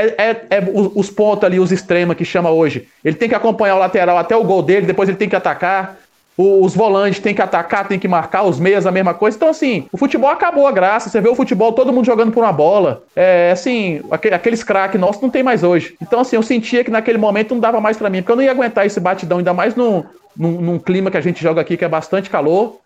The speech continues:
Os nossos estádios aqui, que geralmente que é o, o, o mais, o, o maior, o, o ma-, era, era o mais que, que disputava mais partidas, que era o Serra Dourada na época, um estádio daquele tamanho, né? Então eu também senti, eu acho, eu acho que eu fiz a coisa certa de ter parado na hora errada,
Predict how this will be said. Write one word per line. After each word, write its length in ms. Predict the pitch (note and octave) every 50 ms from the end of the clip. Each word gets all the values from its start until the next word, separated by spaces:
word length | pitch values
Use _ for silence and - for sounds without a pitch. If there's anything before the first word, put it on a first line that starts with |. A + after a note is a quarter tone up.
| _ _
Os 100 | - D3+
nossos 360 | D#3+ F3 F#3 F#3+ F#3 G3+ E3
estádios 340 | F#3 F3+ - F#3+ F3 F3+ E3+
aqui, 220 | F3+ E3+ - F3 F3
que 180 | F3 F3 E3
geralmente 540 | C#3+ F#3 F3 F3+ F3+ E3+ E3 E3 E3 D#3+ -
que 60 | -
é 40 | F3
o, 320 | F3 E3+ D#3+ D3 C3+ B2+ - -
o, 320 | D3 D3 C#3+ C#3+ C#3+ D3
o 40 | C#3+
mais, 440 | D#3 F3 F#3 F#3+ F#3 F3 - - -
o, 120 | D#3+ D#3+
o 180 | E3 F3 F#3+ F#3+
maior, 420 | F3+ G#3 F3 E3+ F3+ F#3+ F#3 F3
o, 320 | E3 D#3+ D3 C3+ A#2+ A2+ A2+ - -
o 320 | C#3+ D3+ D#3+ E3 E3+ E3
ma-, 120 | D#3+ F3+ E3+
era, 240 | - F3 E3+ E3+
era 180 | F3 F3 E3+ F3
o 40 | F3
mais 240 | F3 G3+ A3+ C4 -
que, 120 | - A3+
que 200 | G#3 - - -
disputava 360 | D#3 - - F#3 F#3+ F#3 F#3 F3+
mais 200 | F3+ G3+ G#3 -
partidas, 480 | - G#3+ - - - F#3 E3+ D3 D3
que 80 | - F3+
era 80 | E3
o 20 | D#3
Serra 220 | - - F3 F3+
Dourada 400 | D#3+ E3 D#3 D3 D3 D3 D3 C#3+
na 160 | C#3+ D3+ C#3+
época, 340 | C#3+ D3 C#3+ C#3+ - C3 - - _ _ _ _
um 60 | - D3
estádio 340 | D3+ - - F3+ F3+ F3
daquele 280 | E3 F3 E3+ - F#3+ F#3+
tamanho, 400 | G3+ G#3 E3+ D#3 F3 G3+ A3 A3+
né? 220 | G3+ G#3+ C4+ C4+ - _ _
Então 180 | - - G3 A#3+
eu 60 | D4
também 240 | D4+ C4+ A3+ A3+ B3
senti, 360 | - - A3 F#3 G3 - F#3
eu 200 | F#3 F#3+ F#3+ F3+ E3+
acho, 200 | E3+ F3+ - -
eu 140 | F3+ F3 F3
acho 160 | F#3 G3 -
que 60 | -
eu 40 | F#3
fiz 160 | F#3 F#3+ E3
a 60 | E3+
coisa 240 | D#3+ - D#3+ D3+ C#3+
certa 320 | C3+ - - E3+ E3+ E3+
de 100 | D#3+ B2+
ter 120 | - - D#3
parado 320 | - D3 C#3 D3 D3 D3+
na 80 | D3+ C#3
hora 100 | C#3+ D3
errada, 420 | C3+ C3+ C3+ D3+ E3+ E3+ F3+ F3